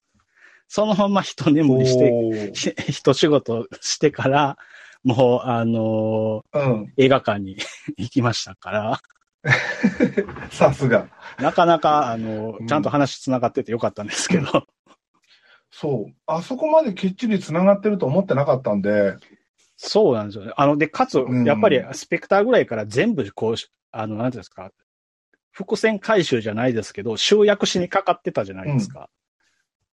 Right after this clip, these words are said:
Speaker 2: うん。うんうん。
Speaker 1: で、ああいう、なんかストーリー展開もダブルオーセブンでは、まあ、ほぼ初めてやったと思いますし。
Speaker 2: 珍しいよね。うん。でもね、あの、俺の知ってるスペクターとは違ってたんですよ。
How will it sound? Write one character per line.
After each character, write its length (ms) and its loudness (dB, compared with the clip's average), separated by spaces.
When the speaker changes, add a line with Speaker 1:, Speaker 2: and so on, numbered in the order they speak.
Speaker 2:
う 40 -6
ん。 40 -4
う 20 -2
ん 60 -2
う 20 0
ん。 20 0
Speaker 1:
で、 60 0
あ 240 4
あ 60 4
い 80 4
う、 160 0
な 160 4
ん 40 -2
か 120 0
ス 180 -14
ト 140 6
ー 20 6
リ 140 -2
ー 40 -12
展 260 2
開 360 -4
も 280 2
ダ 160 4
ブ 100 -2
ル 100 2
オ 60 4
ー 40 -4
セ 100 0
ブ 160 -4
ン 120 -6
で 120 -8
は、 180 -10
ま 100 -4
あ、 40 -2
ほ 160 0
ぼ 100 2
初 260 -2
め 100 -2
て 80 -16
や 80 -14
っ 40 -20
た 120 -20
と 80 -20
思 140 -12
い 40 -12
ま 120 -10
す 100 0
し。 100 0
Speaker 2:
珍 180 2
し 240 -2
い 40 -4
よ 100 -10
ね。 160 -12
う 60 -2
ん。 340 0
で 80 4
も 100 4
ね、 160 0
あ 160 4
の、 340 2
俺 180 6
の 80 0
知 140 -8
っ 40 -20
て 100 -6
る 100 -4
ス 120 -10
ペ 120 2
ク 120 -8
タ 160 4
ー 20 -2
と 100 0
は 60 4
違 340 -2
っ 40 -12
て 100 -4
た 140 2
ん 60 -2
で 60 -4
す 140 -12
よ。 160 -10